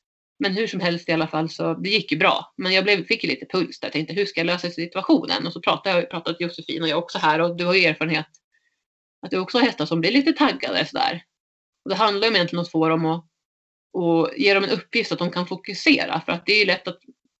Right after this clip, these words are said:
när hästarna blir så där taggade att de stänger av liksom, och de ska bara framåt. Eh, så han var ju mer uppåt liksom än, än framåt kan man säga. Man stampar liksom mer på stället och, och,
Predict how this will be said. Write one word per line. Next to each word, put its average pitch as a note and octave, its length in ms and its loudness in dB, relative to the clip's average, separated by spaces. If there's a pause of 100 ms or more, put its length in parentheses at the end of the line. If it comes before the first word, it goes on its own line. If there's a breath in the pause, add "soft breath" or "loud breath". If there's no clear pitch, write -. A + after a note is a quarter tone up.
(100)
när E3+ 120 -2
hästarna F3+ 300 -4
blir F#3+ 140 -4
så F3+ 80 -12
där - 60 -4
taggade F3+ 280 0
att E3+ 60 -4
de E3+ 140 -4
stänger F#3 320 2
av - 300 4
liksom, D#3 320 -4
och E3 60 -6
de E3+ 160 -2
ska F3 180 -2
bara D#3 180 0
framåt. - 680 -2 (640)
Eh, D#3+ 580 -4 (680)
så F3 120 -8
han F3+ 140 0
var F#3+ 140 4
ju F3+ 120 4
mer D#3+ 300 2 (320)
uppåt - 460 -4
liksom - 320 -8
än, D#3 280 -8
än D#3 120 -6
framåt E3 520 -2
kan D#3 80 -8
man - 120 -8
säga. G#2+ 300 -2 (540)
Man F3 100 -6
stampar E3+ 400 0
liksom D#3+ 240 -4
mer - 100 -4
på E3 100 -10
stället D#3+ 540 0
och, D3+ 140 -2
och, E3 60 -4